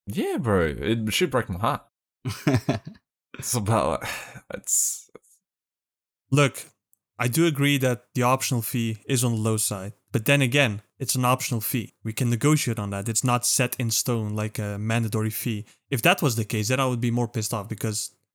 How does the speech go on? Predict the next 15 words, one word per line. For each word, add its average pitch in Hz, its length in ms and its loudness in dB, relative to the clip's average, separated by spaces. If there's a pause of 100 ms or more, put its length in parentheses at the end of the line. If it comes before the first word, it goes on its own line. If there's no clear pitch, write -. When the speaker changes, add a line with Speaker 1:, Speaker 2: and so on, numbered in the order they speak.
Speaker 3:
they're 110 100 -4
probably 139 280 2
gonna 113 220 0
activate 107 400 -4
that 98 200 -8 (100)
anyway. 104 340 -2
And 107 220 -4 (360)
then 127 140 4
what's 139 160 2
the 120 100 2
profit? 120 380 0
It's - 300 -2
only 123 240 0
gonna 123 200 2
be, 120 320 0